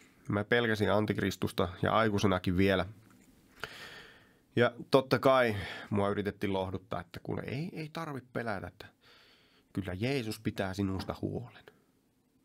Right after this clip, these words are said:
No mä pelkäsin silti. Mutta tiesitkö, että ihan oikeasti ei tarvi pelätä antikristusta? Ei tule olemaan mitään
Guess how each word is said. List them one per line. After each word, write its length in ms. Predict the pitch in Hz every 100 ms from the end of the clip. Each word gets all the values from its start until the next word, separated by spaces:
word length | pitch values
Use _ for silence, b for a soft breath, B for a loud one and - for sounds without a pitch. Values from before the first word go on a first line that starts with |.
| _ _ _ _ _ _ -
No 60 | 120
mä 80 |
pelkäsin 420 | 120 135 120 113 110
silti. 320 | 107 90 - - _ _ _ - B B B B B B
Mutta 300 | 117 113 120 - _ - -
tiesitkö, 720 | 147 156 123 120 - 120 110 B B B B B B B
että 180 | 123 -
ihan 220 | 120 127
oikeasti 580 | 139 135 120 95 87 - 98 _ _ _ _ b b b b b -
ei 100 | 120
tarvi 220 | 151 110
pelätä 400 | 110 92 82 85
antikristusta? 640 | 82 85 87 - - - - b b b b b _ _ _ _ _ _ _ _ _ -
Ei 60 | 120
tule 180 | 135 147
olemaan 300 | 175 107 92
mitään 380 | 92 95 92